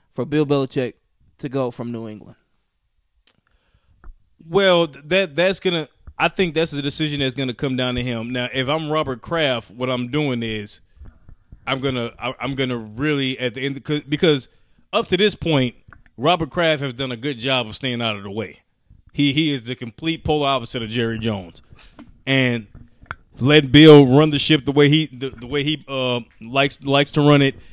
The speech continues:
Speaker 2: and he done a good job of interfering. But going forward, I think that's gonna have to change. And,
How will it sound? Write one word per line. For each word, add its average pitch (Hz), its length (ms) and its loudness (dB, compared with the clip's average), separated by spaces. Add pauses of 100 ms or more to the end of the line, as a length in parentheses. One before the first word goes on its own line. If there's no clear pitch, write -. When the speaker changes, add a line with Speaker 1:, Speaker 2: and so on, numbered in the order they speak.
Speaker 2:
and 131 140 -2
he 143 80 2
done 143 160 -2
a 139 60 -4
good 135 160 -2
job 135 180 2
of 131 80 -4
interfering. 123 640 -2 (600)
But 131 280 2 (600)
going 160 280 8
forward, 165 480 10 (1000)
I 120 100 -2
think 135 200 -2
that's 131 160 0
gonna 135 180 -4
have 127 160 -2
to 110 100 -14
change. 117 580 -4
And, 147 280 0